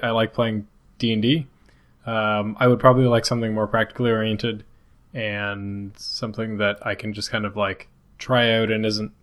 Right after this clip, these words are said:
I don't know, maybe fantasy isn't the best kind of larp that I would like to get involved in. I also have a really hard time,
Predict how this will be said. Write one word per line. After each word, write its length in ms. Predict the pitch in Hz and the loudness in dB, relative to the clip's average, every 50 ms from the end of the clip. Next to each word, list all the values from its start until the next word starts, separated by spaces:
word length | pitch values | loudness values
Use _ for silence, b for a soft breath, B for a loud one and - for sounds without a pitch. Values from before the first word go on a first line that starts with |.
| b b b b b b b b b b | b b b b b b b b b b
I 60 | - | -2
don't 120 | 123 107 95 | -2 -2 -2
know, 40 | - | -2
maybe 220 | 139 156 165 185 | 0 4 4 4
fantasy 520 | 160 - 156 147 151 139 139 131 - 135 131 | 6 8 8 8 8 8 4 2 4 6 6
isn't 200 | 123 117 127 120 | 6 6 4 0
the 80 | 117 | 0
best 420 | 110 104 117 113 107 - - - - | 2 4 4 4 4 2 -2 -6 -6
kind 260 | - - 113 117 107 | -6 -4 -4 -2 -2
of 100 | 107 101 | -4 -4
larp 320 | 104 107 107 104 101 101 - - | 0 2 2 2 2 -2 -6 -4
that 120 | - 110 | -2 0
I 60 | 104 101 | 0 0
would 180 | 101 107 104 | -2 -2 -2
like 200 | 107 104 101 98 | 0 -2 -2 -2
to 80 | - 110 | -4 -4
get 120 | 107 104 101 | -2 -2 -2
involved 380 | 101 101 101 104 101 101 - 104 | -2 -2 -2 -2 -2 -2 -2 -4
in. 200 | 101 101 104 101 - _ b b b b b b | -4 -6 -6 -10 -14 _ b b b b b b
I 60 | 139 | 8
also 200 | 143 151 - 180 180 | 8 8 8 6 6
have 80 | 160 | 6
a 60 | 151 | 6
really 260 | 135 127 135 127 127 117 | 4 4 4 4 4 4
hard 300 | - 123 123 120 117 - | 4 4 4 4 2 0
time, 500 | - 127 123 120 117 110 110 107 104 | -2 -2 0 0 0 -2 -2 -4 -6